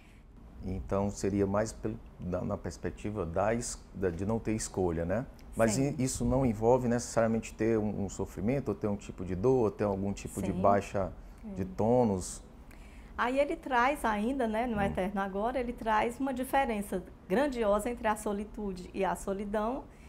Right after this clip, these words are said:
Speaker 2: e diz que a solitude e a solidão mo-, a diferença entre elas mora na permanência, né? Quando eu tô sozinho, uma condição pra solidão é eu estar sozinho.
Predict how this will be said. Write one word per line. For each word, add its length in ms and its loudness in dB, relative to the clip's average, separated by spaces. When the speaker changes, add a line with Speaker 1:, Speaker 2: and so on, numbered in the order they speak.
Speaker 2:
e 40 -6
diz 240 -2
que 60 2
a 100 6
solitude 540 2
e 40 8
a 60 6
solidão 420 0
mo-, 180 4
a 120 6
diferença 600 2
entre 180 -2
elas 240 2
mora 220 2
na 140 0
permanência, 800 2
né? 200 -2
Quando 180 0
eu 100 4
tô 400 4
sozinho, 580 6
uma 100 4
condição 760 2
pra 220 -4
solidão 560 -2
é 40 0
eu 60 -2
estar 260 -2
sozinho. 560 -6